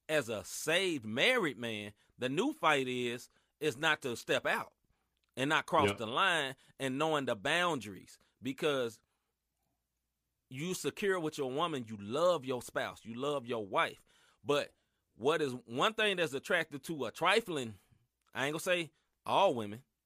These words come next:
Speaker 1: trifling, not all,
Speaker 2: Yep.
Speaker 1: just trifling, is a committed man. It's very attractive. You know what I'm saying? A openly loving man towards his wife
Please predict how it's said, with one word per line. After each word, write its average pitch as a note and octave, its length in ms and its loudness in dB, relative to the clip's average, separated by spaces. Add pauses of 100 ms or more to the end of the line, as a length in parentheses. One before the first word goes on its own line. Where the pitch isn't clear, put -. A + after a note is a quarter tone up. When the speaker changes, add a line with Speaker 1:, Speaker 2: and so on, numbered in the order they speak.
(160)
Speaker 1:
trifling, E3 520 2 (320)
not C3+ 240 2
all, E3+ 400 4
Speaker 2:
Yep. G#2+ 260 -2
Speaker 1:
just F3+ 300 0
trifling, E3 440 4 (1080)
is E3+ 160 2
a A2 200 2 (120)
committed A2+ 380 -6
man. C#3+ 300 -2 (520)
It's F#2 160 -8
very C3 420 2
attractive. - 440 -2 (440)
You B2 80 -6
know C3+ 60 0
what C3 80 -2
I'm B2 60 -8
saying? B2+ 280 -6 (320)
A C3 200 4
openly F3 520 4
loving E3 640 0
man F3 340 0
towards E3 300 -2
his E3+ 180 -4
wife G3 340 0